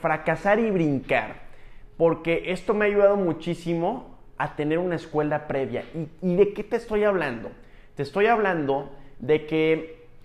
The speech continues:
el primer negocio que vas a poner no te va a pegar. Es muy difícil que florezca, es muy difícil que tenga éxito ese primer negocio.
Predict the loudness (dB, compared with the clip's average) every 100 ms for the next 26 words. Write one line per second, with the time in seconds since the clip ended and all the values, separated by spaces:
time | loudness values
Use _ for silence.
0 | -2 0 2 4 4 4 4 6 6 4
1 | 6 6 6 0 0 0 0 -2 -10 -18
2 | -20 -20 -18 -4 -2 2 4 4 6 4
3 | 4 -2 -12 0 2 4 2 2 2 0
4 | 0 -2 -4 -8 -16 -18 -6 0 4 2
5 | 2 2 8 8 6 2 2 2 -2 2
6 | 2 2 0 -2 -4 -2 -2 0 -2 -2
7 | -4 -4 -4 -4 -4 -2 -2 -4 -6 -10